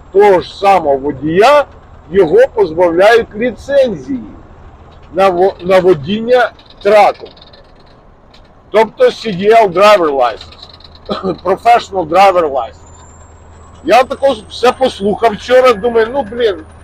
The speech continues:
можливо, це якийсь, якась хвиля така, що, типа, зараз всі,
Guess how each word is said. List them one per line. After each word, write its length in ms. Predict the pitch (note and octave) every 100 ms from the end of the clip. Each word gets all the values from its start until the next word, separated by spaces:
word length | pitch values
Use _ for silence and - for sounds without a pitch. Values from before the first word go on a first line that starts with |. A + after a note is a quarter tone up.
| - E4+
можливо, 400 | G#3+ C4 D4+ A#3
це 180 | -
якийсь, 520 | A#3 G#3 G3 A3+ - - - - - - - - - - -
якась 460 | G3+ B3 B3 - -
хвиля 360 | G3+ C4+ C4+
така, 500 | B3 A#3 A3+ A#3+ A3+
що, 220 | G#3 G#3 G3
типа, 680 | G#3+ E3+ G#3+ F3+ E3+ D3 - - - - - -
зараз 400 | - A3 G#3+ G3
всі, 480 | - - G#3+ G#3+ F3